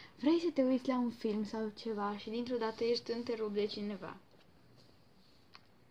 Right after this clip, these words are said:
Ce fain e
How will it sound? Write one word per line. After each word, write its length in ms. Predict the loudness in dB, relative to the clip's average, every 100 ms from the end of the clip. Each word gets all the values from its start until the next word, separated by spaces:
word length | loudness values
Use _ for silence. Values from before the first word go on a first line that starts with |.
| -20 -20 -20 -20 -20 -20 -20 -20 -10 -6 -6 -8 -20 -20 -20 -16 -4 -4 -2 -4 -4 -6 -20 -20 -20 -20 -20
Ce 140 | -18 -16
fain 420 | -12 -4 -4
e 60 | -4